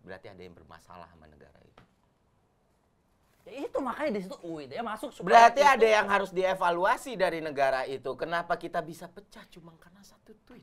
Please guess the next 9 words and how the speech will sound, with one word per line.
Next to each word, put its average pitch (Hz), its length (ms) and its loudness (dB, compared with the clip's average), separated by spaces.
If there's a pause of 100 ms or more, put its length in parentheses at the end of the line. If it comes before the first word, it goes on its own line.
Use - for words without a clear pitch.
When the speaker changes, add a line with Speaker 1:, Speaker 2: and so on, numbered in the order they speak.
(160)
Speaker 2:
Ya, 262 140 -4
kalau 240 180 0
ada 220 80 4
Speaker 1:
Bayangkan 226 340 6
Speaker 2:
masalah. - 200 4
Speaker 1:
betapa 208 400 6 (100)
paranoidnya 170 880 -4
negara 131 540 -4
ini. 98 480 -18